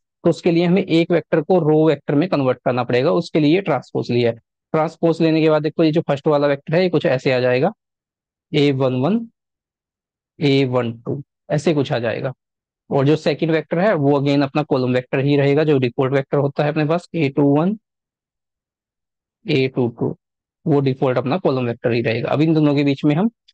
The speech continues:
dot product perform कर सकते हैं easily। अब यहाँ से कुछ ऐसा output आएगी अपने पास, ए, ए वन वन, ए टू वन के साथ multiply हो जाएगा, तो यहाँ पे आ जाएगा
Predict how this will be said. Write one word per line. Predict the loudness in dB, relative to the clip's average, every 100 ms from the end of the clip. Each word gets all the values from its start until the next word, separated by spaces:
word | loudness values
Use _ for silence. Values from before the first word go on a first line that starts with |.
| _ -2
dot | -2 0
product | -2 -2 -2
perform | -4 -2 -2 -2
कर | -2
सकते | -4 -8 -6
हैं | -4 -4
easily। | -4 -6 -12 -14 _ _ _ _ _ _
अब | -2
यहाँ | 0 0
से | -2 -2
कुछ | -2
ऐसा | -2 -2 -2
output | -2 -4 -4 -2
आएगी | -2 -2
अपने | -2 -2
पास, | -2 -4 _ _ _ _ -2
ए, | -2 0
ए | 0
वन | 2 2
वन, | 0 0
ए | -2
टू | 0 2
वन | 2 0
के |
साथ | -2 -2 -2
multiply | -2 0 0 0
हो | 2
जाएगा, | 0 0 0
तो | -2
यहाँ | -2
पे | 0
आ | 0
जाएगा | 0